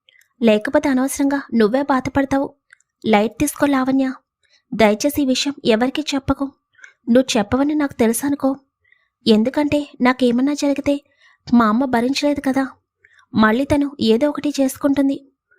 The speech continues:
అందుకే నువ్వు ఈ నిజాన్ని నీలోనే దాచుకో. రాత్రి జరిగిన దానికి సారీ. నువ్వు కూడా ఎంజాయ్ చేసే ఉంటావు కదా. సరే, ఇంక నేను వెళ్తాను" అని వినయ్ అక్కడి నుండి తన రూమ్లోకి వెళ్ళేసరికి లావణ్య గట్టిగా కళ్ళు మూసుకుంటుంది.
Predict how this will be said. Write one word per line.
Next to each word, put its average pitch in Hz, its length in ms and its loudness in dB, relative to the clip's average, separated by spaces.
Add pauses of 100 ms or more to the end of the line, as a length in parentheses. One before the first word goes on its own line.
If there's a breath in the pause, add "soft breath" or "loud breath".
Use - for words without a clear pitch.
(300 soft breath)
అందుకే 233 340 2
నువ్వు 302 200 2
ఈ 262 40 0
నిజాన్ని 277 560 0
నీలోనే 247 440 2
దాచుకో. 285 480 -4 (680 soft breath)
రాత్రి 220 360 2
జరిగిన 262 340 0
దానికి 285 440 -2
సారీ. 254 440 -2 (600)
నువ్వు 226 240 2
కూడా 302 260 0 (180)
ఎంజాయ్ 262 380 0
చేసే 302 180 -6
ఉంటావు 285 280 0
కదా. 285 240 -2 (640)
సరే, 277 460 -2
ఇంక 247 200 0
నేను 285 200 0
వెళ్తాను" 247 440 -2
అని 285 260 -2 (240)
వినయ్ 247 360 2 (380 soft breath)
అక్కడి 277 300 2
నుండి 294 300 -2 (220)
తన 285 120 4
రూమ్లోకి 262 400 -2
వెళ్ళేసరికి 277 760 -2 (520 loud breath)
లావణ్య 269 420 2
గట్టిగా 233 540 0
కళ్ళు 277 260 0
మూసుకుంటుంది. 285 680 -2